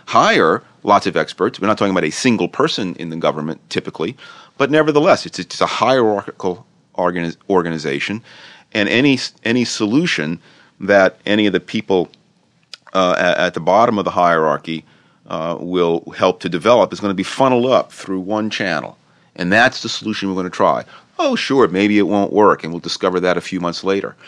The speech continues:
But here's another problem with government. It, you know, w-, <laughs> when government gets going in a certain direction, it creates interest groups.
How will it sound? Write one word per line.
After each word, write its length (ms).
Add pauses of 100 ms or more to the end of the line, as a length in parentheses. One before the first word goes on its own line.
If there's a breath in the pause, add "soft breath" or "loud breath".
(340 loud breath)
But 260 (180)
here's 240
another 240
problem 280
with 120
government. 520
It, 220 (180)
you 100
know, 280
w-, 100
<laughs> 200 (240 loud breath)
when 200
government 380
gets 140
going 320
in 80
a 40
certain 240
direction, 480
it 120
creates 500
interest 340
groups. 340